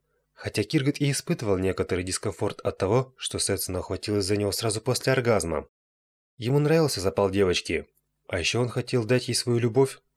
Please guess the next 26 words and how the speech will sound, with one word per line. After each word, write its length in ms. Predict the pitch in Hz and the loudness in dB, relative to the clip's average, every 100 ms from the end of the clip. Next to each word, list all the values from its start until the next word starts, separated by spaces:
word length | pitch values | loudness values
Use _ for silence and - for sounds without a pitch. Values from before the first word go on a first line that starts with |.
| - | -6
Ради 320 | 95 87 85 | -2 -2 -2
такого 520 | - - 113 104 76 _ | -4 0 2 2 -2 _
можно 360 | 92 117 127 131 | -4 -2 0 0
было 220 | 123 123 | 2 0
и 80 | 123 | 0
потерпеть. 640 | 117 127 117 104 85 - _ _ _ _ _ _ - | 0 -2 0 -2 -2 -8 _ _ _ _ _ _ -6
Отныне 560 | 92 - 101 117 90 - | -6 -2 -2 0 -4 -8
она 260 | 104 127 | -6 -2
была 220 | 127 123 127 | 2 4 4
его 140 | 120 | 4
дорогой 320 | 120 123 120 | 4 4 4
рабыней, 520 | 123 107 104 85 71 _ _ _ _ _ | 2 2 0 0 -4 _ _ _ _ _
приятной 560 | 98 87 87 85 87 85 | -2 2 2 2 0 -2
игрушкой 440 | 82 107 - - | 0 -4 -4 -6
и 180 | - - | -6 -2
незаменимой 580 | 127 120 127 127 123 123 | 0 2 2 2 0 0
собственностью. 880 | - 123 - 95 85 - - 82 67 _ _ _ _ _ _ _ | 0 0 0 0 0 0 0 -2 -2 _ _ _ _ _ _ _
И 120 | 104 | -10
целитель 400 | 101 135 131 139 | -4 -4 -2 0
не 80 | 135 | 2
отдал 260 | 135 143 139 | 4 4 2
бы 160 | 104 | 0
ее 240 | - 80 95 | -4 -4 -2
никому 480 | 90 - 104 135 - | -2 -2 0 0 -2
и 80 | 131 | -2
никогда. 640 | 131 127 120 110 82 - | -2 0 2 4 2 0